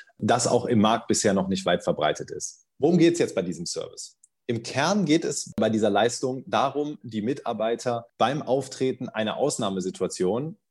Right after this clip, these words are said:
nämlich dem plötzlichen Eintreten eines Pflegefalls im nahen Umfeld, zu entlasten. Und wie machen wir das? Wir machen das in Kooperation mit einem Partner,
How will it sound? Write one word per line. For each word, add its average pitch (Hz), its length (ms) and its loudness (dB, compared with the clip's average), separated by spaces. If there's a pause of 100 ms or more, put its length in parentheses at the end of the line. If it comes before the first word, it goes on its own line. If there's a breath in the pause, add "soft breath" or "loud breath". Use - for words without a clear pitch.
(200)
nämlich 120 300 0
dem 113 140 0
plötzlichen 131 440 0
Eintreten 123 380 -2
eines 104 240 -4
Pflegefalls 117 560 2
im 107 80 -2
nahen 98 220 0
Umfeld, 120 580 0 (160)
zu - 160 -2
entlasten. 90 540 0 (440)
Und 107 160 -4
wie 131 100 0
machen 165 280 2
wir 170 80 2
das? 208 400 -4 (220)
Wir 110 80 0
machen 160 300 2
das 151 400 0
in 135 360 -4
Kooperation 139 760 2
mit 127 300 -2
einem 110 400 0
Partner, 180 580 -2